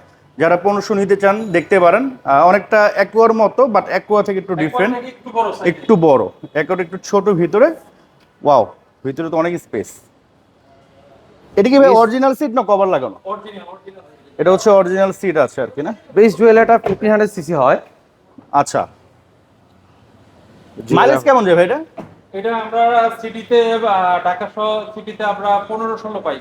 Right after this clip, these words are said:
Speaker 1: পনেরো ষোলো ঢাকা সিটির ভিতরে?
Speaker 2: ঢাকা সিটির ভিতরে।
Speaker 1: হাইওয়ে তো আরো বেশি পাবে।
Speaker 2: হাইওয়ে তো আরো বেশি।
Speaker 1: এটার প্রাইস কত পড়বে?
Speaker 2: এটা আপনার, আহ, সতেরো পঞ্চাশ।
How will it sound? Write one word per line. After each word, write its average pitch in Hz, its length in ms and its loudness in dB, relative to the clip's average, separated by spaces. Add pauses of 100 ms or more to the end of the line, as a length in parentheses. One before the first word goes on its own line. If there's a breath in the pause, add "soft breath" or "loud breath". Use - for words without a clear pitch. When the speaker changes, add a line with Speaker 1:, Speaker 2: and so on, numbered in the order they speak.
(240)
Speaker 1:
পনেরো 196 280 2
ষোলো 196 180 2
ঢাকা 180 180 2
সিটির 247 260 4
ভিতরে? 160 300 4
Speaker 2:
ঢাকা 190 200 -6
সিটির 190 240 -18
ভিতরে। 175 200 -18
Speaker 1:
হাইওয়ে 180 220 4
তো 202 80 2
আরো 185 80 2
বেশি 170 240 -2
পাবে। 113 220 -4
Speaker 2:
হাইওয়ে 190 160 -8
তো 196 100 -10
আরো 180 100 -12
বেশি। - 420 -6
Speaker 1:
এটার 226 140 4
প্রাইস 202 220 0
কত 170 160 0
পড়বে? 113 280 -2 (240)
Speaker 2:
এটা 202 220 -8
আপনার, 196 480 -8
আহ, 160 360 -4
সতেরো 196 320 -8
পঞ্চাশ। 202 340 -10